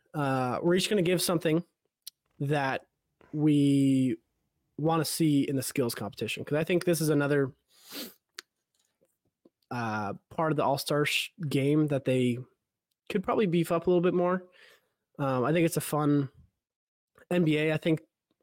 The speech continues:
at least used to do it really well with, like, the slam dunk competition, all that stuff. I think now it's kind of not as cool. Um,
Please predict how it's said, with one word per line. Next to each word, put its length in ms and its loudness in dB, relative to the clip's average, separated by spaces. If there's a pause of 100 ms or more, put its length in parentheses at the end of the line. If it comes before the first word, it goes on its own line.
(160)
at 80 -2
least 200 0
used 220 2
to 60 2
do 120 4
it 40 4
really 220 4
well 180 2
with, 140 0
like, 120 -2
the 80 -16
slam 280 -2
dunk 200 -2
competition, 540 -4
all 120 0
that 120 0
stuff. 340 -4
I 80 -4
think 180 -2
now 220 -2
it's 100 -8
kind 200 -4
of 220 -8 (1200)
not 160 -2
as 400 -6
cool. 320 -2 (300)
Um, 480 -2